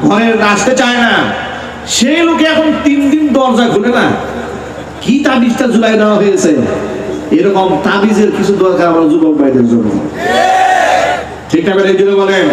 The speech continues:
এই তাবিজের নাম হচ্ছে বিবাহ। এই তাবিজের নাম কি? বিবাহ। হালাল।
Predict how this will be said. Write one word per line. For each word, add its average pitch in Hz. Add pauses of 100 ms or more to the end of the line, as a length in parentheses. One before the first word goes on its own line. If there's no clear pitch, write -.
(960)
এই 180
তাবিজের 180
নাম 165
হচ্ছে 160
বিবাহ। 156 (460)
এই 151
তাবিজের 185
নাম 202
কি? 202 (680)
বিবাহ। 151
হালাল। 165